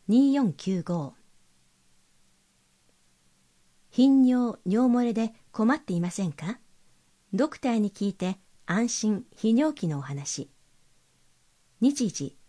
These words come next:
十月一日木曜、午後一時三十分から三時。場所、永福泉地域区民センター。泉三の八の十八。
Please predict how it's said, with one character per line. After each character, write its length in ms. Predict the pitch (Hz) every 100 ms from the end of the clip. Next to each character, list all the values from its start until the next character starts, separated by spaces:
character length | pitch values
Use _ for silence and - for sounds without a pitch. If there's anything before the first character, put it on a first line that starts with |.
| _ _ 175
十 220 | 180 277
月 380 | 277 277 - 240
一 120 | 233
日 360 | 214 - 202 -
木 300 | 175 170 220
曜、 320 | 202 180 135 - _ _ _ 185
午 160 | 277
後 140 | 277 233
一 240 | 220 262
時 80 | 220
三 240 | - 226
十 160 | 220 233
分 260 | - 165
か 140 | 151 143
ら 120 | 139 -
三 280 | 208 208
時。 260 | 147 - - - _ _ _ _ _ _
場 160 | 180 185
所、 320 | - 226 - _ _ _
永 220 | - 302 294
福 240 | - 208
泉 340 | 233 - 175
地 200 | 156 -
域 200 | 262 -
区 140 | - 180
民 140 | 214
セ 180 | - 202
ン 80 | 180
タ 160 | -
ー。 220 | 139 135 - _ _ _ _ _ _ _ _ -
泉 500 | 294 226 202 160 - - -
三 300 | - 233 254
の 100 | 262
八 300 | 233 226 254
の 140 | 160
十 200 | - 170
八。 440 | 156 147 - 151